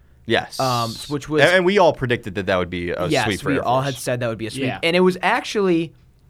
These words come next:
Speaker 2: closer than we originally predicted. Mercyhurst had the lead in the second period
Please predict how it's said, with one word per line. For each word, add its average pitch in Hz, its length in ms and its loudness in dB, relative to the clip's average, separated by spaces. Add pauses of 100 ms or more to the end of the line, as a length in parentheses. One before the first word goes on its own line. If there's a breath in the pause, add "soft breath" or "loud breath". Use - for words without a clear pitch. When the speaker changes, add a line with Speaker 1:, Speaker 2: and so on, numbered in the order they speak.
(380)
Speaker 2:
closer 226 640 0
than 143 160 -2
we 160 100 -2
originally 202 300 -4
predicted. 160 300 -4
Mercyhurst 202 460 -2
had 285 280 0
the 214 80 0
lead 254 360 -2
in 185 80 0
the 175 60 -2
second 196 380 -8
period 151 480 -2